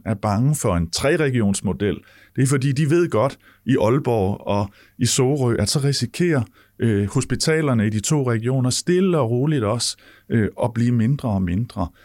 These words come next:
Så centralisme på beslutninger, det fører ofte også til centralisme på tilbud. Og derfor er det vigtigt at bygge på en decentral model.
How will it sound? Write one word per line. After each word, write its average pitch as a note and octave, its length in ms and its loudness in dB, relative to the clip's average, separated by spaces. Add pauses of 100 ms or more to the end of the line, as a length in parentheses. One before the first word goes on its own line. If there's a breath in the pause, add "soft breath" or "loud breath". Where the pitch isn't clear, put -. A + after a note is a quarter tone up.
(240 soft breath)
Så - 140 0
centralisme C#3+ 960 0
på G2+ 140 -2
beslutninger, D#3+ 680 0 (300 soft breath)
det D#3+ 100 0
fører D#3+ 480 -2
ofte C#3+ 380 -2
også D#3+ 400 0 (480 soft breath)
til C3+ 160 0
centralisme A#2+ 880 0 (160)
på C3+ 80 0
tilbud. B2+ 520 -2 (420 loud breath)
Og A#2 100 -2
derfor F3 220 2
er - 20 0
det E3 100 0
vigtigt F3+ 240 -2
at E3 60 -6
bygge F3+ 160 -4
på D#3+ 100 -4
en D3+ 60 -2
decentral D3 460 -2
model. C3+ 360 -2